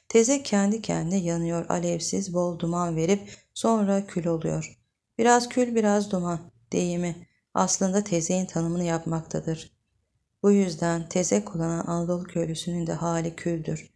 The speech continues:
Vaktiyle tezek parası isteyen bir vali İstanbul'dan tel çekmişler doğuya. "Bu tezek nasıl bir şeydir, kalorisi nedir? Bildirin de parasını ona göre yollayalım." Taşralısının nasıl ısındığını bilmeyen saray adamlarına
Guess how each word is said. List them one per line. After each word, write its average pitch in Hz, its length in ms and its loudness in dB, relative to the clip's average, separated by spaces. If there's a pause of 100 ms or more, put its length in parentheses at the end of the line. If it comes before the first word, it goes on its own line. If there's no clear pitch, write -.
(380)
Vaktiyle 208 420 4
tezek 196 400 0
parası 170 360 -2
isteyen 175 480 -2
bir 180 80 -2
vali 170 420 0
İstanbul'dan 175 680 0
tel 180 220 0
çekmişler 160 640 -2
doğuya. 156 500 -2 (680)
"Bu 180 100 0
tezek 214 380 6
nasıl 190 220 4
bir 339 80 -2
şeydir, 208 460 4
kalorisi 196 600 2
nedir? - 440 0 (300)
Bildirin 208 480 6
de 302 120 4
parasını 214 540 4
ona 202 220 6
göre 220 220 6
yollayalım." 165 680 2 (1000)
Taşralısının 175 1160 4
nasıl 190 340 0
ısındığını 175 600 0
bilmeyen 170 440 2
saray 175 440 2
adamlarına 170 680 0